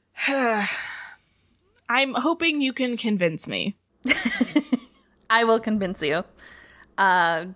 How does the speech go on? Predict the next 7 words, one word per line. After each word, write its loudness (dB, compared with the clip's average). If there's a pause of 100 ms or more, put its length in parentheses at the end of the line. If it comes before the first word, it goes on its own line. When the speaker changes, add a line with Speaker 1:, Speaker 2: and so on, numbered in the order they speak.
(640)
Speaker 2:
I, 2 (120)
I'll 2
just -10
convince -8
you. -6 (680)
Okay. 0
<laughs> -14